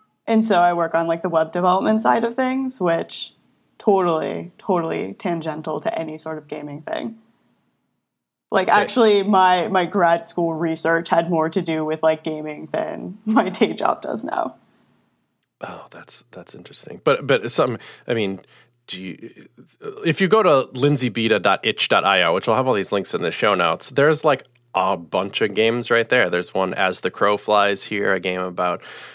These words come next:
Speaker 2: a crow and the power of words that it looks like it works on Windows, Linux, Mac O S. What, what was the, what was the,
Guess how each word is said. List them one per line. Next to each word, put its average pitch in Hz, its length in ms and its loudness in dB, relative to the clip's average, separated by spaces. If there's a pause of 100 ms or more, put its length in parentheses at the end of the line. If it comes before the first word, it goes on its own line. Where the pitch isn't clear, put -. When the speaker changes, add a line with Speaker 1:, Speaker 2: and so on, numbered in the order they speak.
(240)
Speaker 2:
a 117 80 -6
crow 135 500 4
and 117 100 2
the 113 80 2
power 117 440 4
of 95 160 -2
words 127 540 2
that 101 220 2
it 101 120 -4
looks - 280 -10
like 95 180 -6
it 95 140 -8
works - 320 -8
on 92 320 -10 (400)
Windows, 123 360 -8
Linux, 117 380 -6
Mac 113 300 -2
O 107 120 4
S. 104 220 0
What, 123 220 2
what 139 160 4
was 131 200 0
the, 110 240 2
what 110 160 2
was 120 180 -4
the, 101 400 0